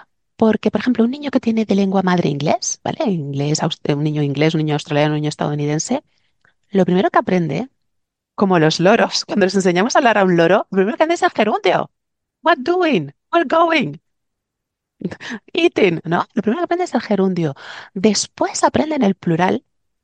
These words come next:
Y fijaos lo que os digo, esa S puñetera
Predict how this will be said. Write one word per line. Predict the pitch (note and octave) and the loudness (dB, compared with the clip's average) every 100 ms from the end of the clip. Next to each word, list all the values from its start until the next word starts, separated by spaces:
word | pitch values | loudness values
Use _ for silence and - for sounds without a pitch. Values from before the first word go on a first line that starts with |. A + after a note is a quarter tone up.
| _ _ _ | _ _ _
Y | A#3+ | -4
fijaos | G3+ - E4 - | -2 -4 -6 -8
lo | |
que | - B3+ | -6 -4
os | - | 0
digo, | F3+ D3+ - - | 2 2 -2 -4
esa | D4 - D#4 C4+ | -4 -4 -4 -4
S | C4 B3 | -2 -2
puñetera | - - F#3 F3 E3+ F3+ F3+ D#3+ | -4 -4 -2 -4 -4 -4 -2 -4